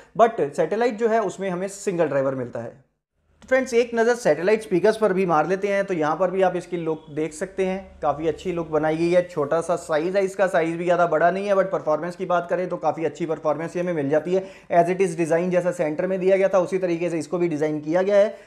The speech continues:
बॉडी की बात करते हैं तो same as it is वही हमें पियानो फिनिश के अंदर इसकी बॉडी मिलती है।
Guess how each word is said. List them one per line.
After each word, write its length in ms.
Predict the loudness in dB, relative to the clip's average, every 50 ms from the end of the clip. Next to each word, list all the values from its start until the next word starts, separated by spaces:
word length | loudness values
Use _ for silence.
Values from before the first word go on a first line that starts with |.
| -20 _ -4 2
बॉडी 240 | 4 4 4 4
की 80 | 2 4
बात 180 | 4 4 2 2
करते 200 | 0 -2 0 0
हैं 80 | -2 -2
तो 100 | -2 -4
same 400 | -6 -6 -4 -2 -2 -2 -2 -4 -4 -4
as 140 | -2 -2
it 120 | -2 0 0
is 160 | 0 0 0
वही 240 | -2 -2 0 2 0
हमें 200 | 0 0 -2 -2
पियानो 220 | 0 0 0 0 -2
फिनिश 220 | -2 -4 -6 -6
के 100 | -6 -6
अंदर 180 | -4 -4 -4 -4
इसकी 200 | -4 -6 -6 0
बॉडी 260 | 2 4 4 4 2
मिलती 280 | -2 -2 -2 0 0
है। 120 | 0 0